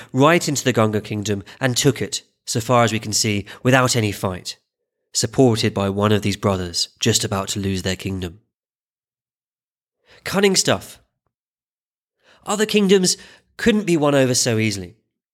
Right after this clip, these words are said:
The greatest kingdom of Karnataka had long been the tree kingdom, the Kadambas. Pulakeshi's grandfather, the one whose name he shared, had beaten them, but he hadn't defeated them. He'd only carved out a space for the new kingdom. Well,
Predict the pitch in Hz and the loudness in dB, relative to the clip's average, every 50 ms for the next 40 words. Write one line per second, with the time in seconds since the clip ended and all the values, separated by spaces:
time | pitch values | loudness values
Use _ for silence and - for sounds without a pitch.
0 | _ _ _ _ _ _ _ - 131 117 - 165 196 202 196 196 180 - - 175 | _ _ _ _ _ _ _ -12 -10 -2 2 4 4 4 4 2 -2 -2 -2 -2
1 | 170 160 156 160 147 131 117 - 127 127 123 120 - - 127 117 113 113 - - | -2 0 0 0 0 0 -2 -2 -2 -2 -2 -4 -4 -4 -4 -4 -4 -4 -8 -14
2 | - - - 127 110 120 131 143 147 143 131 135 135 131 127 120 117 - - - | -14 -6 -4 -2 0 2 4 4 2 2 2 2 2 2 2 -2 -4 -8 -8 -6
3 | 120 117 - - - 139 131 131 117 - 113 113 104 95 90 87 92 _ _ _ | -2 0 0 2 4 4 4 2 2 0 -2 -2 -2 -2 -4 -8 -12 _ _ _
4 | - 98 - 110 92 110 107 107 101 95 87 82 - - - - - _ _ _ | -14 -12 -10 -6 -4 -2 -2 -2 -2 -6 -8 -8 -8 -8 -8 -8 -12 _ _ _
5 | _ _ _ _ _ _ - - - - 160 143 - - 160 147 - - 151 123 | _ _ _ _ _ _ -20 -8 -2 0 2 2 2 2 2 2 2 2 0 0
6 | 110 123 170 185 196 190 - - 139 113 107 95 87 - _ _ _ _ _ - | 0 2 2 4 4 2 2 2 2 2 2 0 -4 -8 _ _ _ _ _ -12
7 | 117 113 120 117 113 107 113 110 107 - 120 117 110 101 104 98 - - 147 135 | -6 -4 -4 -4 -2 -2 -2 -2 -2 0 0 0 0 -2 -2 -2 -2 0 2 2
8 | 127 123 120 120 - - - - - 165 156 117 156 160 135 - 139 127 120 117 | 2 2 2 0 -4 -10 -10 -4 -2 -2 2 2 2 2 2 2 0 0 0 0
9 | 113 113 - - - 165 190 175 - - 202 202 202 175 180 190 180 - - 190 | 0 -4 -10 -12 -8 -6 -4 -2 -2 0 0 -2 -2 -2 -2 -2 -2 0 2 2
10 | 180 - 165 135 113 - 104 95 95 - _ _ _ _ - 131 139 151 165 170 | 2 2 0 -2 -2 -4 -8 -8 -10 -14 _ _ _ _ -10 -4 0 2 2 4
11 | 165 160 - 123 143 147 143 143 131 120 135 127 123 - - 113 - - - - | 2 0 -2 -2 -2 0 0 0 0 2 2 2 2 2 0 -2 -4 -2 -2 -2
12 | - 127 117 107 - - - - 101 107 107 107 110 110 107 110 - 110 104 101 | -4 -4 -4 -2 -2 -4 -4 -4 -6 -8 -4 -2 -2 -2 -2 -2 -4 -6 -6 -6
13 | 98 95 90 - _ _ _ _ _ _ _ _ _ _ _ _ _ _ _ _ | -8 -10 -12 -14 _ _ _ _ _ _ _ _ _ _ _ _ _ _ _ _
14 | _ - 113 117 120 127 127 170 - - - | _ 0 2 4 4 4 4 2 0 -4 -14